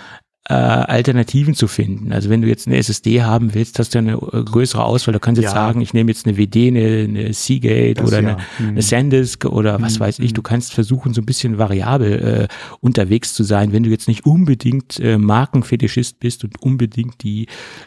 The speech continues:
Speaker 1: äh,
Speaker 2: Ja, aber sag mal
Speaker 1: Seagate.
Speaker 2: jemanden, der, der eine dreißig achtzig T-, oder auf eine dreißig achtzig Ti wartet, sag ihm mal, er soll zu A M D greifen.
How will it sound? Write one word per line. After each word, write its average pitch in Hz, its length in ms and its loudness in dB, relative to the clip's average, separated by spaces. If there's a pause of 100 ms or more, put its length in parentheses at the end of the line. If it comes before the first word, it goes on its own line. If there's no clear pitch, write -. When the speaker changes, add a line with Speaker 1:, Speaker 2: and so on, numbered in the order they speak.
Speaker 1:
äh, 101 200 0
Speaker 2:
Ja, 120 80 2
aber 143 80 4
sag 123 180 2
mal 110 60 2
Speaker 1:
Seagate. 113 200 4
Speaker 2:
jemanden, 131 380 0
der, 120 380 0
der 113 180 -2
eine 110 140 0
dreißig 120 480 -2
achtzig - 380 -4
T-, - 100 -6
oder 110 220 2
auf 113 120 -2
eine 113 80 2
dreißig 113 360 0
achtzig - 260 -8
Ti 120 300 0
wartet, 110 300 -2
sag 104 200 0
ihm 117 140 0
mal, 110 220 4
er 107 80 2
soll 107 160 2
zu 117 140 0
A 107 60 2
M 104 120 0
D 104 120 2
greifen. 95 480 -4